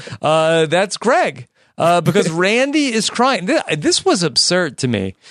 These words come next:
Speaker 2: So Randy is crying, and then Greg, f-, the, the pendulum swings the other way. He's now, like, uh, the, uh, gonna, he's gonna, like, to, like, talk to her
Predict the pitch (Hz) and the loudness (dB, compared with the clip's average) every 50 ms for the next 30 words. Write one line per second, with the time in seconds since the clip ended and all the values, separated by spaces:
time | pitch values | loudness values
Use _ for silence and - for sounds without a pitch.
0 | - _ - - 185 170 160 151 151 147 139 160 165 190 220 254 285 311 302 311 | -16 _ -2 0 2 2 4 2 2 0 0 0 0 0 0 0 2 2 2 2
1 | 294 - - - 202 170 147 135 131 127 127 123 123 135 - - 156 156 160 170 | 0 -2 -2 -2 0 0 0 0 -2 -2 -2 -4 -4 -4 -4 -2 -2 0 0 0
2 | 175 175 175 170 165 135 143 190 202 196 180 175 185 - - 147 - - - 165 | 0 0 0 -2 -2 -2 0 0 0 0 0 -2 -4 -6 -10 -18 -14 -6 -2 -2
3 | 156 151 151 147 143 - - 143 - - 151 170 190 196 190 214 214 208 202 190 | 0 0 0 -2 -2 -2 -6 -6 -2 0 0 0 0 0 0 0 0 0 -2 -2
4 | - 220 220 208 190 208 196 196 202 190 170 143 135 135 147 151 - _ _ _ | -2 -2 0 0 2 0 0 2 2 0 0 0 0 0 -2 -4 -6 _ _ _
5 | _ - - - 202 208 196 156 147 180 175 175 175 170 170 175 170 170 165 156 | _ -4 0 0 2 2 0 0 -2 -2 0 0 0 -2 -2 -2 -2 -2 0 0
6 | 147 147 139 - - 135 147 147 143 143 143 143 139 131 117 131 156 156 160 160 | 0 -2 -2 -2 0 0 2 2 2 2 2 0 -2 -2 -2 -2 -2 -2 -2 -2
7 | 156 151 151 151 143 139 151 147 151 147 165 160 147 123 131 147 110 - 208 220 | -2 0 0 2 2 2 2 0 0 0 0 -2 0 -2 -2 -2 0 0 2 2
8 | 214 180 160 190 180 165 156 147 143 - - 151 135 131 131 127 - - 170 180 | 0 0 0 0 0 0 0 0 -2 -4 -4 -2 0 0 -2 -2 -4 -4 -4 -4
9 | 185 185 - - 190 170 170 170 170 170 165 160 | -4 -4 -2 0 0 2 2 2 0 0 -2 -4